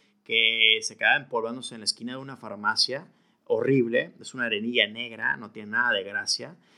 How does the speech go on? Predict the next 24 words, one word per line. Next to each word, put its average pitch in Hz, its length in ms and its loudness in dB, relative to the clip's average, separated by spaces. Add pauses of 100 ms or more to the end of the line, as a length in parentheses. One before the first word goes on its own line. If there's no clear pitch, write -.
(160)
es 117 180 -8
el 120 80 -10
remanente 113 500 -4
de 113 140 4
las 101 160 -2
cáscaras 117 480 0
de 107 80 -16
coco 117 300 -2
quemadas, 104 720 -4 (160)
es 104 100 -18
vegetal, 113 580 -4 (480)
es - 100 -14
horrible, 277 440 8
es - 100 -10
un 190 180 4
elemento, 175 640 6
una 160 200 -4
tierrilla 147 280 -4
negra, 147 420 0 (360)
pero 135 220 6
¿qué 143 100 2
tiene 170 200 6
de 175 60 8
mágico? 147 520 0